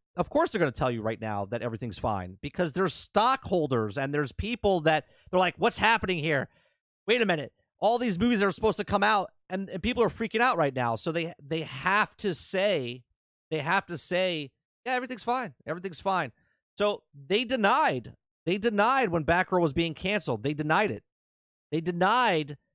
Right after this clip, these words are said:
when the other things were happening, right? They denied when they said that H B O Max wasn't going to be merged with Discovery. And yet, here we are. Here we are. Three things they denied in the past have now all happened.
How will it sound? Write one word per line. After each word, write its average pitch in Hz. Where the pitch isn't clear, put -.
when 160
the 170
other 175
things 165
were 160
happening, 156
right? 165
They 165
denied 226
when 175
they 180
said 180
that 180
H 185
B 202
O 190
Max 185
wasn't 170
going 185
to 165
be 170
merged 170
with 151
Discovery. 139
And 170
yet, 196
here 277
we 247
are. 160
Here 247
we 233
are. 147
Three 269
things 240
they 196
denied 165
in 156
the 139
past 151
have 147
now 175
all 165
happened. -